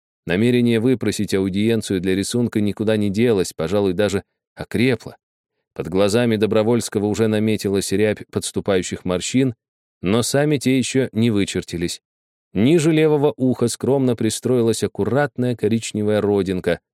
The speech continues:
подбородок едва заметно разделялся чистой,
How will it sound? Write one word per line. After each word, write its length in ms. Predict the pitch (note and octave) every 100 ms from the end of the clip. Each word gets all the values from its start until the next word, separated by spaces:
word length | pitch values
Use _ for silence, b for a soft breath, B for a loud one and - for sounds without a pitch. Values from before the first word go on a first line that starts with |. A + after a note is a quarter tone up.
| _ _ _
подбородок 560 | C#2 D#2 F#2 G2+ F#2+
едва 260 | F#2+ F2 F#2+
заметно 460 | F#2 F#2+ G2 - F2+
разделялся 580 | F2 F2 F#2 G2+ -
чистой, 520 | E2+ G#2+ A2 - G2